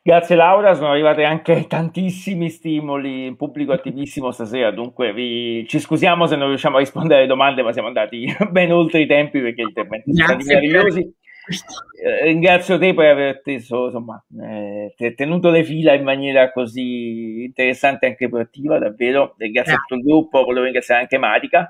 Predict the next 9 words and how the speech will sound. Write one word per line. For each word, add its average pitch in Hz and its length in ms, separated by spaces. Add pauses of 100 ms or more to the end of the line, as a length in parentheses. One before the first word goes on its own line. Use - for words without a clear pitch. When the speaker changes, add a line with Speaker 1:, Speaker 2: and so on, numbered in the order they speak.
Speaker 1:
eh, 98 340
che, 98 360
Moscatelli, 113 560
che 95 420
è 95 260
stata 110 460
una, 120 240
un'altra 139 340
delle, 131 500